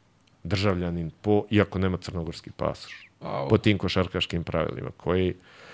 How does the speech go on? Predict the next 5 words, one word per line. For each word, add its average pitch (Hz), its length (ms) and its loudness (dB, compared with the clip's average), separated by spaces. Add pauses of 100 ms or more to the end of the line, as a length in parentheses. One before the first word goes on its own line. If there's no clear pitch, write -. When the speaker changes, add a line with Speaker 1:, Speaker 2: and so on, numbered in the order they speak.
(300)
Speaker 1:
onako 98 640 6
baš, 110 420 8
baš 117 260 8
stvaraju 110 540 6
probleme, 107 800 6